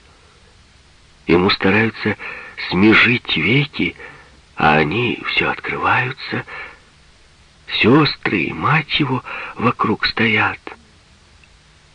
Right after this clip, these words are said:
И поскольку рот закрыть не сумели, сунули туда лимон, чтобы мухи не залетали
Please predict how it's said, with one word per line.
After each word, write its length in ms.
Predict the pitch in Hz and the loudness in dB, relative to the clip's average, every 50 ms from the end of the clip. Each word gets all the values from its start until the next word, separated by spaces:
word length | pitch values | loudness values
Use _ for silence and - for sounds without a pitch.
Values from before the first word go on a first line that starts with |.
| _ - | _ -4
И 100 | - - | -4 -4
поскольку 760 | - - - 110 - - - - 143 143 131 - - 127 123 | -2 0 -2 -2 -2 -2 -2 2 2 2 2 2 0 2 2
рот 260 | 110 120 139 147 - - - - | 4 4 4 4 2 0 -2 -2
закрыть 440 | 117 110 - - 131 139 139 - | -2 -2 0 2 2 2 2 0
не 140 | - 110 110 | 0 -2 -2
сумели, 680 | - - - 101 98 101 127 160 190 185 147 98 78 - - - - - - - - - _ - - - - - _ _ - - - - - - - - | 0 0 0 0 2 2 2 2 2 2 2 -2 -4 -10 -20 -20 -20 -20 -20 -20 -20 -20 _ -20 -20 -20 -20 -20 _ _ -20 -20 -16 -14 -14 -12 -4 0
сунули 420 | 104 127 175 180 165 156 120 110 107 | 4 6 6 8 6 6 4 2 2
туда 320 | - 117 120 113 117 110 | 2 2 4 4 4 2
лимон, 680 | 98 92 110 143 170 156 165 185 185 151 104 - - - - - - - - - - - - - | 2 2 0 0 0 0 0 2 2 2 2 0 -4 -14 -18 -20 -20 -20 -20 -20 -20 -14 -6 -4
чтобы 460 | - - 131 127 127 131 117 104 - - - - - | 0 2 2 4 4 2 0 -2 -6 -12 -14 -8 0
мухи 420 | 104 110 147 202 233 233 - - 170 | 4 4 6 6 6 4 4 4 4
не 220 | 139 113 101 101 | 4 4 4 2
залетали 720 | 85 95 95 92 92 - - 98 90 87 85 82 85 - | 2 2 2 2 0 0 0 2 2 2 0 -2 -4 -6